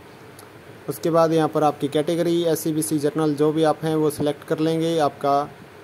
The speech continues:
area यानी कि कहाँ पर आप rural हो या urban हो वो आप fill out कर देंगे। फिर आपकी जो male female या transgender हैं वो select करना है आपको। फिर handicapped का option है, डिस-, जो differently abled हैं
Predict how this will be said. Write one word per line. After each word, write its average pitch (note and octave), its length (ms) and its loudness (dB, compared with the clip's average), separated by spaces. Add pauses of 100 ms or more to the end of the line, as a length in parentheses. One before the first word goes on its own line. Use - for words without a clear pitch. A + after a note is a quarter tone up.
(240)
area E3 360 4
यानी E3 260 2
कि D#3 140 -2 (140)
कहाँ C#3+ 120 0
पर D#3 180 0
आप D3+ 180 2
rural D3+ 360 4
हो D#3+ 200 2
या D#3+ 260 4
urban D3+ 400 -2
हो E3 340 0 (200)
वो D3 160 0
आप D#3 120 4
fill D3 200 -2
out C#3+ 180 0
कर D#3 140 -2
देंगे। E3 360 -4
फिर E3+ 200 -4
आपकी D#3 440 -2 (840)
जो C#3+ 540 0
male D3+ 340 0
female D#3+ 360 0
या D#3+ 120 4
transgender D3+ 560 0
हैं D#3+ 120 0
वो D3 160 0
select C#3+ 340 -4
करना D#3+ 220 -2
है D#3+ 40 0
आपको। E3+ 440 -2 (140)
फिर C3 120 -2
handicapped D3+ 500 -2
का E3 120 2
option D#3+ 220 -4
है, D#3+ 160 -2
डिस-, D#3 280 -2 (460)
जो C#3+ 360 0
differently D3+ 520 -2
abled D#3 340 0
हैं E3 280 -4